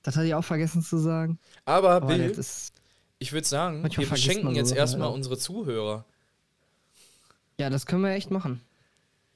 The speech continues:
Speaker 2: Das
Speaker 1: Hast du
Speaker 2: ist
Speaker 1: denn
Speaker 2: doch
Speaker 1: noch
Speaker 2: eine
Speaker 1: alles
Speaker 2: Idee, ne?
Speaker 1: vorbereitet?
Speaker 2: Äh, ich hab
Speaker 1: Das ist
Speaker 2: schon
Speaker 1: eine
Speaker 2: alles
Speaker 1: Idee.
Speaker 2: vorbereitet.
Speaker 1: Hast du alles
Speaker 2: Ich hab,
Speaker 1: vorbereitet?
Speaker 2: ich hab auch schon die Seite drauf. Ich muss nur noch auf den Knopf drücken.
Speaker 1: Okay, weil, äh, wie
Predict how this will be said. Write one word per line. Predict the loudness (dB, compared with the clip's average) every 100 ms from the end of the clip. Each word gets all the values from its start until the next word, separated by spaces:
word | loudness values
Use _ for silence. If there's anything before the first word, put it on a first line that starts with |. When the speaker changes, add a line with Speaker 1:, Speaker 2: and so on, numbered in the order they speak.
| _ _ _ _ _ _ _
Speaker 2:
Das | 0
Speaker 1:
Hast | 4
du |
Speaker 2:
ist | 4
Speaker 1:
denn | 4
Speaker 2:
doch | 4
Speaker 1:
noch |
Speaker 2:
eine | 2
Speaker 1:
alles | 2
Speaker 2:
Idee, | 2
ne? | 2
Speaker 1:
vorbereitet? | 2 0 -2 -6 -12 _ _ _ -20 -20 -20 -20 _ _ _ _ -2
Speaker 2:
Äh, | 2 4 4 2 0
ich | -2 0
hab |
Speaker 1:
Das | 0
ist |
Speaker 2:
schon | 2
Speaker 1:
eine | 6
Speaker 2:
alles | 6
Speaker 1:
Idee. | 6
Speaker 2:
vorbereitet. | 4 4 6 4
Speaker 1:
Hast |
du | 4
alles | 2
Speaker 2:
Ich | 2
hab, |
Speaker 1:
vorbereitet? | 2 0 -2 -2 -4
Speaker 2:
ich | 0
hab | 2
auch | 2
schon | 2 -2
die |
Seite | 4 4 4
drauf. | 2 2 2
Ich | 0 -6
muss | -2 -2
nur | 0
noch | 0
auf | -2 -4
den |
Knopf | -8 -6 -6 -6
drücken. | -10 -8 -12 -14 _ _ _ _ _ _ _ _ _ _ _
Speaker 1:
Okay, | -10 -4 -2 -2 0
weil, | 0 2 0 0 2 0 -2 -8 -20 _ _ _ _ _ _ -8
äh, |
wie | 0 2 4